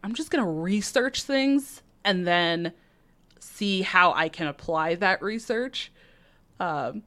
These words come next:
and, and I do, I, I think especially card games, like, you do still have to have some of that hands-on experience. It's just a matter of, like, when are you putting in that hands-on experience or the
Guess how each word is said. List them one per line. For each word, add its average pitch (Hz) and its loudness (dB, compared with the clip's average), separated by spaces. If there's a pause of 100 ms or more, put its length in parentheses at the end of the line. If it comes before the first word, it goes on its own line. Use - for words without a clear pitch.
(400)
and, 226 2
and 262 8
I 262 8
do, 294 0
I, 226 0
I 254 0
think 330 0
especially 202 0
card 170 0
games, 156 -4
like, 185 -6
you 226 0
do 294 0
still 214 0
have 170 2
to 170 -8
have 143 2 (140)
some 147 -4
of 147 -6
that 143 -4
hands-on 147 -6
experience. - -12 (600)
It's 185 0
just 220 0
a 190 2
matter 175 4
of, 151 -2
like, 139 -14
when 175 0
are 175 6
you 175 -4
putting 160 -2
in 147 -6
that 147 -2
hands-on 147 -4
experience 143 -6 (120)
or 147 -4 (100)
the 156 -6